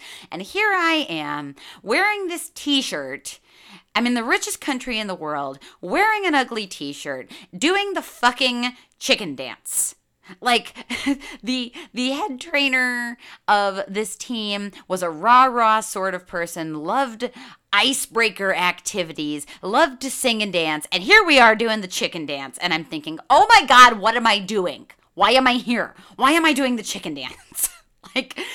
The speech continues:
this is so, uh, like, my website is "Get the fuck off." Like, you know my personality. Does that seem like a person that would wanna do the chicken dance? <laughs>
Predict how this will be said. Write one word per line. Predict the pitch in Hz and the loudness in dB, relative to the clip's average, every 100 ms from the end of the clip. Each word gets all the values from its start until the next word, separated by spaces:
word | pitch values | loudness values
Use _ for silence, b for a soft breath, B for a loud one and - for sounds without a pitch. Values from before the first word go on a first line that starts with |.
| 359 | -6
this | 262 294 | -6 -4
is | 302 | -6
so, | - - - 269 302 320 262 - B B - | -6 -6 0 2 4 4 2 -2 B B -2
uh, | 269 - - | -2 -2 -4
like, | 302 240 B | -4 -4 B
my | 220 233 | -8 -4
website | 302 320 285 233 | -4 -4 -6 -6
is | 196 | -6
"Get | 233 247 | -6 -6
the | 214 | -8
fuck | - 220 196 - | -4 -4 -4 -4
off." | 202 247 - - | 4 4 4 -2
Like, | 196 | -4
you | 185 208 | -4 -2
know | 233 | 0
my | 254 220 | 0 0
personality. | 208 208 208 185 214 214 160 | -4 -8 -6 0 0 0 -8
Does | 143 196 | -10 -6
that | 220 240 240 | -2 -2 -2
seem | - 285 302 294 | 0 4 4 4
like | 285 | 2
a | 240 | 2
person | - 262 - 262 311 403 B - | 4 4 4 0 0 -2 B 0
that | 254 | 0
would | 233 | 2
wanna | 233 | 2
do | 220 240 | 0 -4
the | 196 | 0
chicken | - - 320 | 0 4 4
dance? | 339 349 - - - | 8 6 6 2 -2
<laughs> | - | -4